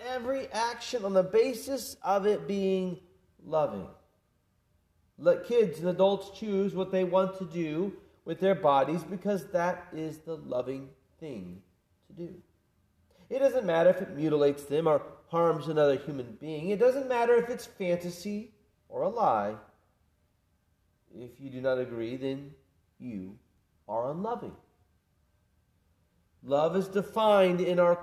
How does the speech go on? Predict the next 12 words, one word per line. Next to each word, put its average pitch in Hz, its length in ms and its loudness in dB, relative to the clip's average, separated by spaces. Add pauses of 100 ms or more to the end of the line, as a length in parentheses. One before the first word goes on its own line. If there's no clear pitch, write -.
(160)
culture 101 680 -6 (720)
by 170 200 2
desires 190 1120 2 (460)
and 139 200 -8
wants. - 600 -6 (1000)
Love 226 200 6
is 208 120 2
conceived 233 600 -2
of 202 120 6
as 190 300 2
an 214 100 0
emotion 196 880 0